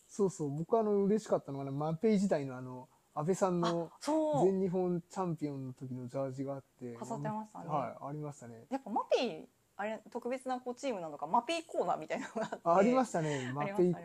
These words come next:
Speaker 1: ーナーは、
Speaker 2: ありました。
Speaker 1: はい。
Speaker 2: ペイコーナーあります。
Speaker 1: マペイコーナーがあったのが、あの、マペイの選手が強いから、あの、やっぱ多かったのかって、どっちか
Speaker 2: あー。
Speaker 1: ですけど、はい。なんか、マペイのジャージはむちゃくちゃいっぱいありましたね。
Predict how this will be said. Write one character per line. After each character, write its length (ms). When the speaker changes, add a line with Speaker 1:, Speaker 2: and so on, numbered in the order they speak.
Speaker 1:
ー 20
ナ 80
ー 20
は、 180
Speaker 2:
あ 0
り 0
ま 20
し 40
た。 60
Speaker 1:
は 100
い。 220
Speaker 2:
ペ 60
イ 60
コ 200
ー 40
ナ 80
ー 20
あ 40
り 80
ま 140
す。 140
Speaker 1:
マ 100
ペ 220
イ 40
コ 180
ー 20
ナ 100
ー 40
が 80
あ 20
っ 40
た 80
の 80
が、 140
あ 100
の、 240
マ 140
ペ 140
イ 200
の 200
選 260
手 140
が 280
強 280
い 60
か 160
ら、 300
あ 160
の、 160
や 60
っ 40
ぱ 100
多 220
か 100
っ 100
た 100
の 60
か 180
っ 100
て、 120
ど 100
っ 100
ち 60
か 80
Speaker 2:
あ 560
ー。 0
Speaker 1:
で 80
す 120
け 120
ど、 180
は 280
い。 100
な 100
ん 60
か、 180
マ 240
ペ 200
イ 80
の 160
ジ 100
ャ 120
ー 40
ジ 100
は 80
む 240
ち 80
ゃ 60
く 100
ち 140
ゃ 20
い 60
っ 20
ぱ 100
い 20
あ 20
り 60
ま 120
し 60
た 80
ね。 140